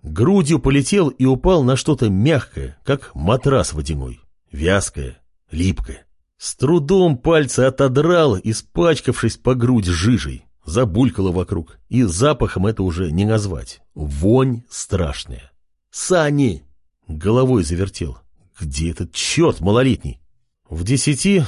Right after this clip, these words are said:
а может, пятнадцати метрах стоял Сани в неестественной позе.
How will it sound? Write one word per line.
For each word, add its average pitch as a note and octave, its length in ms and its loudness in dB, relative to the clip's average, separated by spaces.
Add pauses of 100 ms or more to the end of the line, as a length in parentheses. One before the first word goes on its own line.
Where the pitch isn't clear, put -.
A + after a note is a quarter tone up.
а E2+ 80 -4
может, C3+ 400 0
пятнадцати C3 680 0
метрах D3+ 440 2
стоял E3 420 2
Сани A2 680 0
в F2 140 -8
неестественной G2+ 840 0
позе. C2+ 420 -10